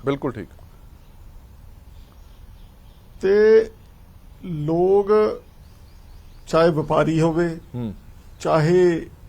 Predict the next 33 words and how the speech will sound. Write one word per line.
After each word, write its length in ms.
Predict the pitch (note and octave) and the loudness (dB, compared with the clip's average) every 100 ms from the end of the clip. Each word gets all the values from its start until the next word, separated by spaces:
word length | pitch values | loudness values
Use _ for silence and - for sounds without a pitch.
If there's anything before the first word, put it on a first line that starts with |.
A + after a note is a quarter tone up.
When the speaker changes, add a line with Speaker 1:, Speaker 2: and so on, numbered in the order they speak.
| - | -8
Speaker 2:
ਕੋਈ 160 | D#3 - | -8 -2
ਕਾਰੋਬਾਰੀ 540 | D#3 D#3+ D#3 E3 E3+ | 0 2 2 2 2
ਹੋਵੇ, 240 | F3 C#3+ B2 | -2 -2 -4
ਪਹਿਲਾਂ 320 | D3+ D#3+ F3+ | -2 -2 0
ਤਾਂ 100 | F#3 | -2
ਇਹਨਾਂ 180 | F#3 G3 | 0 0
ਨੂੰ 140 | G3+ | -2
ਚਿੰਤਾ 300 | F#3+ D3 D#3+ | -4 -4 -2
ਹੁੰਦੀ 240 | D#3 D3 C#3+ | -4 -4 -10
ਸੀ। 220 | - - - B2 | -12 -18 -18 -12
Speaker 1:
ਹੂੰ, 220 | B2 G2+ - - | -10 -10 -14 -16
ਹੂੰ। 160 | G#2+ F#2+ - - E3+ F3 | -14 -14 -14 -8 -2 0
Speaker 2:
ਅੱਜ 180 | F3+ A#3 | 2 -2
ਪੰਜਾਬ 680 | A3+ G3+ E3 D3+ D#3+ E3 E3 | 0 -2 2 4 4 2 0
ਦਾ 160 | F#3+ | 0
ਜ਼ਿਮੀਂਦਾਰ 640 | F3+ C#3+ D#3+ E3 F#3 F3+ F3 | 0 -2 -4 -2 2 2 2
ਜਿਹੜਾ 420 | E3+ D3+ D3 B2+ | 0 0 0 -2
ਆ, 40 | C#3 - - | -10 -18 -12
Speaker 1:
ਹੂੰ। 180 | C3+ A2+ - - - - | -10 -10 -14 -20 -20 -8
Speaker 2:
ਉਹ 280 | - B3+ B3+ | -4 -2 0
ਵੀ 140 | C4+ | 0
ਬਾਹਰ 320 | G#3+ G3 G3+ | 2 2 2
ਨਿਕਲ 340 | F#3+ G3 G#3+ G3 | 0 -2 0 2
ਕੇ 160 | G3+ | 2
ਰਾਜੀ 260 | E3 D3+ D3 | 2 0 -4
ਨਹੀਂ। 140 | - - - - | -8 -14 -16 -12
Speaker 1:
ਹੂੰ। 280 | C3+ C3+ A2+ E2+ - - - - - | -8 -6 -8 -10 -16 -18 -16 -14 -2
Speaker 2:
ਉਹ 140 | G#3 | -2
ਸ਼ਾਮ 400 | G3 F#3 F3 F#3+ | 0 2 4 2
ਨੂੰ 160 | G3+ G3 | 2 2
ਆਪਦੇ 320 | F#3 F3+ G#3+ | 2 2 -2
ਖੇਤਾਂ 580 | - F3+ E3+ - G3 F#3+ | 0 -2 -2 2 0 2
ਤੇ 360 | G3 F#3 E3 | 4 2 0